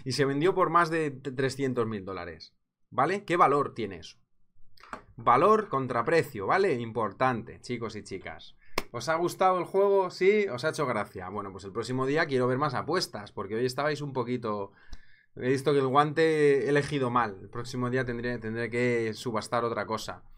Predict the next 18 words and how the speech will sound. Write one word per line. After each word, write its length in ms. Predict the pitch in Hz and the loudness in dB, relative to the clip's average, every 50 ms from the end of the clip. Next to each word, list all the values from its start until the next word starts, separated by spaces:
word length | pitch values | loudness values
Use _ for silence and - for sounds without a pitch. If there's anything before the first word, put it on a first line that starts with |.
| - - - - - - - | -18 -16 -16 -16 -16 -8 -2
Ya 140 | 127 139 131 | 0 0 0
sé, 180 | 131 127 117 | 0 0 0
las 180 | 104 110 107 110 | 0 -2 -2 0
gafas 440 | 131 139 139 - 151 139 120 135 131 | 0 2 4 4 2 2 0 -2 0
de, 320 | 131 131 131 127 127 123 123 | 2 2 2 2 2 0 -2
que 60 | 127 | -2
nos 160 | 123 120 120 | -4 -4 -4
hacen 260 | 131 127 135 123 123 | -6 -4 -4 -2 0
ver 200 | 117 127 123 123 120 | 0 0 0 0 -2
a 40 | |
la 80 | 117 110 | -2 -4
gente 280 | - - 127 123 123 117 | -4 -4 -4 -2 -2 -2
desnuda, 440 | 113 107 101 120 123 117 104 98 113 | -2 -2 -4 -6 -6 -6 -6 -6 -8
¿no? 180 | 160 190 - _ _ _ _ _ _ _ | -8 -10 -12 _ _ _ _ _ _ _
Voy 100 | - 120 | -12 -10
a 20 | 117 | -8
subastar 460 | 120 127 120 113 - - 120 113 107 | -6 -4 -4 -4 -4 -2 -2 -2 -2
estas. 460 | 104 104 - - 90 90 - - | -4 -6 -8 -14 -18 -18 -20 -20